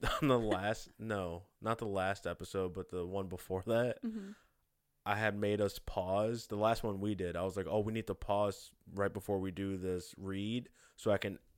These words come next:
Speaker 1: put in the Trauma Tales little teaser thing."
Speaker 2: Mm-hmm.
Speaker 1: And I didn't. <laughs> Like, it's just me saying, "All right, pause for intro. Okay, go." And then I never actually
Speaker 2: Oh.
Speaker 1: put the <laughs> intro in there.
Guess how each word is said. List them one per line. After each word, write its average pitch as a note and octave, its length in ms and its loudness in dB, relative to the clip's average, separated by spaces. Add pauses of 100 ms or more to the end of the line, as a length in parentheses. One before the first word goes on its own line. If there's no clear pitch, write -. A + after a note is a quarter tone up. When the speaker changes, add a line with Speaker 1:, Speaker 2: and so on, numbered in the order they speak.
(240)
Speaker 1:
put A2+ 180 4
in G2+ 280 0
the F#2 360 2
Trauma G2+ 320 -2
Tales A2 640 0
little G#2 300 -4
teaser A#2+ 400 -4
thing." D#3+ 560 -4 (340)
Speaker 2:
Mm-hmm. A2+ 60 -2
Speaker 1:
And G#2+ 360 2
I G2 160 -2
didn't. F2 380 -8 (140)
<laughs> - 460 -20
Like, - 320 -2 (840)
it's A#2+ 180 2
just C#3 280 6
me C3 180 4
saying, A#2 400 0
"All A#2 160 8
right, G#2+ 180 6
pause A#2 300 6
for A#2 160 2
intro. B2+ 600 2 (240)
Okay, A2+ 340 6
go." A2+ 300 8
And A2 180 0
then G#2 80 2
I G2+ 80 0
never G#2 460 0
actually G2 760 -4 (100)
Speaker 2:
Oh. B3 320 2
Speaker 1:
put D3 180 12
the D3 200 10
<laughs> C#3+ 100 4
intro F3 580 6 (120)
in D#3 260 2 (140)
there. - 320 0